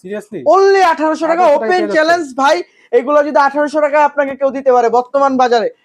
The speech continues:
Speaker 2: ঠিক আছে ভাই, one is to one grade, আঠাইশশো টাকা।
Speaker 1: ওকে।
Speaker 2: ভাই, তিন হাজার টাকা।
Speaker 1: তিন হাজার টাকা।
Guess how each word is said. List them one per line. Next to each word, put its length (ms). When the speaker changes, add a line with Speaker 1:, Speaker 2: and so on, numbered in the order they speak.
Speaker 2:
ঠিক 140
আছে 220
ভাই, 120
one 120
is 140
to 60
one 140
grade, 200
আঠাইশশো 480
টাকা। 240
Speaker 1:
ওকে। 260
Speaker 2:
ভাই, 140
তিন 140
হাজার 400
টাকা। 260
Speaker 1:
তিন 160
হাজার 260
টাকা। 180